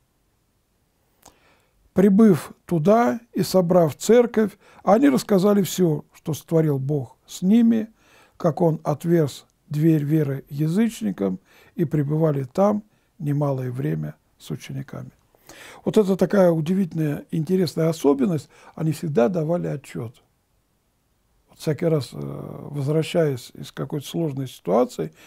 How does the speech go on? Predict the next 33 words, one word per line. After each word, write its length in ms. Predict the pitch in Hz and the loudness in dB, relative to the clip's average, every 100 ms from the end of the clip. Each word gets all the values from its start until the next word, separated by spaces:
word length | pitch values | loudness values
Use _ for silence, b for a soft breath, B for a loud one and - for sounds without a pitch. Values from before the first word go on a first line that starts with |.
| b - | b -12
не 80 | |
только 260 | 143 233 185 | -4 -2 -2
Павел 440 | - 175 147 135 | 0 2 2 -2
и 40 | 139 | -4
Варнава, 580 | 135 143 160 190 190 147 | -4 -4 0 0 0 -4
и 100 | 123 | -6
Петр 440 | - 185 190 185 | -2 0 0 -4
это 200 | 160 165 | -6 -8
делает, 440 | 151 165 156 - - _ b b b b | -8 -8 -8 -10 -14 _ b b b b
они 180 | 151 170 | -2 2
рассказывали: 640 | 160 - 147 127 127 135 | 2 0 -4 -4 -6 -6
«Вот 120 | 135 | -6
был 240 | 139 208 | 0 0
там-то 400 | 165 151 165 165 | 0 -2 -2 -4
и 60 | 147 | -10
там-то, 440 | - 127 123 - | -8 -10 -10 -14
произошло 560 | - - 135 139 - 175 | -18 -12 -10 -10 -6 -8
то-то 360 | 160 180 165 165 | -6 -10 -8 -10
и 100 | 143 | -10
то-то». 580 | - 131 123 - 143 - b b b b b b b b | -10 -10 -10 -14 -16 -18 b b b b b b b b
Потому 300 | - 143 156 | -10 -6 -4
что 280 | - 156 139 | -4 -4 -4
они 300 | 139 156 180 | -2 -2 0
не 160 | 180 | -2
считали, 500 | 156 - 143 202 233 | -2 -6 -2 2 2
что 200 | 196 - | 0 -4
это 180 | 160 - | -6 -4
лично 420 | 165 185 156 180 | -2 -2 -2 -6
их 360 | 180 220 220 - | -2 4 2 2
миссия. 640 | 185 190 143 151 127 120 _ _ _ _ | 0 0 -2 -10 -14 -16 _ _ _ _
Это 240 | 160 135 147 | -16 -10 -6
миссия 400 | 185 165 180 160 | -6 -6 -8 -8
церкви. 560 | - 220 185 - 123 | -6 -6 -6 -10 -16